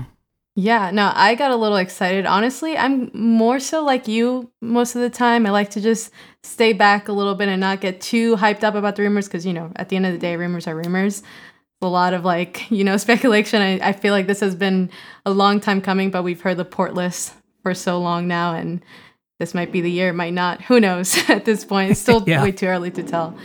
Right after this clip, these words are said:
Speaker 1: But the purple, oh my goodness, if that's, like, an actual, actual color, I think that'd be the one that I would get. I don't know. How do you feel about purple phones? <laughs>
Speaker 2: Oh, I'm a huge purple phone person. Like, pinks and purples, I'm in, hundred percent.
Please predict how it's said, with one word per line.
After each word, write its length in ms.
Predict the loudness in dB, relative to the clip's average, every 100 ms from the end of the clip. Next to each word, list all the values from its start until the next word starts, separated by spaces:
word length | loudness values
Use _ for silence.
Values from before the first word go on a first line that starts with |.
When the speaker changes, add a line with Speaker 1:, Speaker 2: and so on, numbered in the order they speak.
| -18 -18 -20 -2
Speaker 1:
But 220 | 4 4 4
the 100 | 0
purple, 480 | 4 4 4 0 0
oh 40 |
my 140 | -2 0
goodness, 300 | -2 -2 -2
if 100 | 4
that's, 260 | 4 4
like, 140 | -2 0
an 80 |
actual, 800 | 0 -2 -2 -2 0 0 -4 -10 _ _ _
actual 400 | -2 -2 -2 -4
color, 240 | 0 0 0
I 100 | 0
think 180 | -2 -2
that'd 160 | -4
be 120 | -4
the 80 | -4
one 160 | -4 -4
that 100 | -4
I 80 | -8
would 160 | -10
get. 300 | -6 -8 -8 -8
I 80 | -6
don't 100 | -2
know. 140 | -2
How 100 | -2
do 80 | 0
you 80 | -2
feel 240 | -2 -2
about 320 | 0 -2 -4 _ -4
purple 260 | -2 -2
phones? 520 | 0 2 2 -2 -6 4
<laughs> 40 |
Speaker 2:
Oh, 200 | 6 8
I'm 180 | 6 6
a 80 | 4
huge 420 | 2 2 2 2
purple 440 | 0 -2 0 -2 -2
phone 400 | -2 0 0 0
person. 480 | -2 -2 -2 -2
Like, 300 | -2 0 -2 _
pinks 340 | 4 6 6 4
and 140 | 2
purples, 600 | 4 0 2 2 2 2 2
I'm 220 | 4 4
in, 460 | 4 2 0 -2
hundred 240 | -2 0 0
percent. 420 | -2 -2 -6